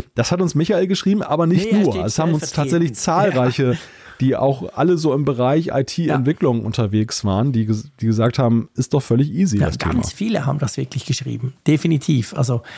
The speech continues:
Speaker 2: und ich finde das total spannend, weil ich habe mich noch nie geachtet, wenn ich in den U S A bin, mal so ein Gerät ange-, angeguckt oder eben das Layout. Und ich wäre selber auch noch nie auf die Idee gekommen, das umzustellen bei mir.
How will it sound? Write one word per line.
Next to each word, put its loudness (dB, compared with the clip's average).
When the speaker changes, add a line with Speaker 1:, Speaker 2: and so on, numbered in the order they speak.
Speaker 2:
und 4
ich -2
finde -4
das -10
total -2
spannend, -4
weil 4
ich -4
habe 0
mich 0
noch 4
nie 4
geachtet, -2
wenn 0
ich -2
in 2
den 4
U 0
S 0
A -8
bin, -2
mal 0
so 0
ein 2
Gerät 0
ange-, -2
angeguckt -2
oder 0
eben -2
das -2
Layout. -4
Und 4
ich 0
wäre 0
selber -2
auch -4
noch 2
nie 4
auf -4
die -2
Idee 0
gekommen, -2
das 0
umzustellen 0
bei 2
mir. 2